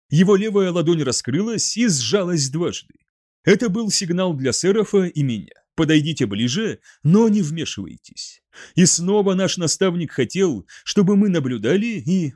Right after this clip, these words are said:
учились. Сераф и я остановились в нескольких метрах от них. Отвернувшись в сторону крепости, мы курили и прислушивались. "Решающий исход", говорил Гранах. "Полковник, вы же в это не верите, так ведь?"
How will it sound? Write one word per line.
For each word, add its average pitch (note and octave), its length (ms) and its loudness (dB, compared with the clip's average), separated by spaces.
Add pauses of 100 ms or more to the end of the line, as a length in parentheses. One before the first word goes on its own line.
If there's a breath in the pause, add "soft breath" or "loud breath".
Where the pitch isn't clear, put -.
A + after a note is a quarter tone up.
учились. - 760 -8 (400)
Сераф E3+ 420 0
и B2 60 -2
я C3 360 -4 (200 soft breath)
остановились G3+ 680 0
в E3+ 60 -6
нескольких F#3+ 480 -2
метрах C#3+ 380 -2
от C#3 160 -6
них. - 320 -20 (380)
Отвернувшись E3+ 680 -2
в - 60 -12
сторону D#3 340 -2
крепости, C3 720 -4 (180 loud breath)
мы F#3+ 160 6
курили F#3 640 -2
и G3+ 360 -2
прислушивались. - 1120 -8 (500)
"Решающий F3+ 720 2
исход", D3+ 440 -2 (380)
говорил D3 480 2
Гранах. C3 380 -4 (640)
"Полковник, D3+ 720 -2
вы C#3 180 2
же F3 120 4
в F3 60 0
это F3 180 2
не F#3+ 120 2
верите, G3 360 -6
так F#3+ 200 0
ведь?" - 320 -12